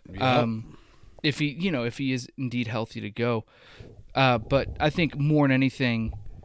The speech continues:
Speaker 2: uh, this team's gonna throw a lot against us because of our cornerback room. Uh, I think Robbie Anderson's gonna be involved a lot, and I think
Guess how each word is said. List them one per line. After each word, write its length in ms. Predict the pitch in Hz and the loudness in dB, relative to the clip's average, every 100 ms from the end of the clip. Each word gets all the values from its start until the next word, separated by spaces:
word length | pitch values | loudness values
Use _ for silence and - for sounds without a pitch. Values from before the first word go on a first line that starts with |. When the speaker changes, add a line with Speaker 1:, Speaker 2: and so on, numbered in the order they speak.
| - - - - | -8 -8 -10 -8
Speaker 2:
uh, 200 | 127 123 | -2 0
this 180 | 123 135 | 0 -2
team's 240 | - 147 127 | 0 0 0
gonna 160 | 123 | -2
throw 520 | 113 - 123 123 143 143 _ | -4 -4 0 0 0 -4 _
a 60 | 147 | -2
lot 320 | 143 147 - - | 2 2 2 -2
against 380 | 135 147 143 | -2 -2 0
us 140 | 156 - | -4 -6
because 420 | 131 - 135 131 | -10 -4 -2 -2
of 100 | 135 | 0
our 120 | 139 | -2
cornerback 580 | - 147 147 143 143 - | -2 -2 0 0 -2 -2
room. 260 | 147 156 160 _ _ _ _ _ _ _ - | -6 -6 -8 _ _ _ _ _ _ _ -4
Uh, 120 | 120 | -2
I 80 | 113 | -2
think 200 | 143 120 | -2 0
Robbie 320 | 123 123 120 | 2 2 2
Anderson's 360 | 120 127 - 139 | 0 -2 -4 -4
gonna 140 | 139 135 | -2 -2
be 80 | |
involved 300 | 131 131 127 | 0 0 0
a 40 | 135 | 0
lot, 100 | 147 | 0
and 120 | 131 | 0
I 40 | 165 | 0
think 220 | 233 | -2